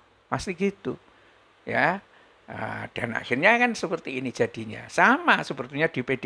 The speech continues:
I P juga mungkin ada juga beberapa orang yang kritik, dan memang karena darahnya <laughs> bukan darah Soekarno, ada keterkaitan P D I P dengan Soekarnoisme, orang yang nyempal dari pikiran itu karena kritisnya ya terlempar.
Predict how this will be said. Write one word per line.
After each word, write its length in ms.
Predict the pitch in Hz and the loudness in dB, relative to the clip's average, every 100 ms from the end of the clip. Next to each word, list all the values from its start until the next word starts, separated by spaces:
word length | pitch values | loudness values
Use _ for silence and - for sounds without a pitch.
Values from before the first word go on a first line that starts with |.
| 123 | -4
I 40 | - | 4
P 160 | 214 | 4
juga 240 | 165 143 - - - - - - | 6 4 2 -4 -20 -20 -20 -6
mungkin 320 | 156 160 - 240 | -4 0 2 4
ada 240 | 156 139 139 | 4 4 4
juga 320 | 247 - 156 | 4 6 4
beberapa 560 | - 147 147 135 - 127 | 4 2 6 6 6 4
orang 320 | 135 131 214 170 | 6 6 4 4
yang 240 | 147 147 | 0 0
kritik, 560 | 135 135 - 160 226 - _ _ - _ _ | -4 -4 -2 -2 -2 -6 _ _ -20 _ _
dan 240 | 151 131 156 | 4 4 4
memang 400 | 208 196 170 156 | 2 4 2 4
karena 320 | 143 135 131 - | 2 2 0 2
darahnya 560 | 143 117 120 127 120 | 4 4 2 -2 -2
<laughs> 60 | - | 4
bukan 400 | 170 - - 175 | 4 4 0 2
darah 240 | 131 113 | 4 4
Soekarno, 720 | 120 135 - 113 110 120 170 - - - - - | 2 -2 -2 -6 -2 4 4 4 -2 -20 -20 -2
ada 400 | - 196 - 170 | 4 4 6 4
keterkaitan 720 | 160 156 147 135 127 131 131 123 | 4 2 0 0 -4 -2 -4 -2
P 160 | 131 | -6
D 60 | - | -6
I 160 | 104 127 | -8 -6
P 240 | - 123 | -4 -4
dengan 240 | 123 117 | -2 -4
Soekarnoisme, 960 | 113 131 - 120 120 113 110 - 156 208 285 - - - _ - | -4 -4 2 2 2 -2 -2 -2 6 6 6 -2 -16 -20 _ 4
orang 320 | 190 220 202 | 6 8 6
yang 240 | 196 170 | 2 2
nyempal 720 | 196 247 226 - 160 143 143 | 2 0 0 2 4 4 4
dari 240 | 139 135 135 | 2 2 0
pikiran 400 | 139 143 139 135 139 | -4 0 2 2 -2
itu 240 | 151 139 | -8 -4
karena 400 | - 127 131 131 | 0 2 2 0
kritisnya 640 | - 135 131 240 - 143 | 0 -2 0 0 2 0
ya 240 | 123 131 196 | 4 6 6
terlempar. 720 | 190 175 214 214 196 139 - | 4 2 2 0 -2 -4 -4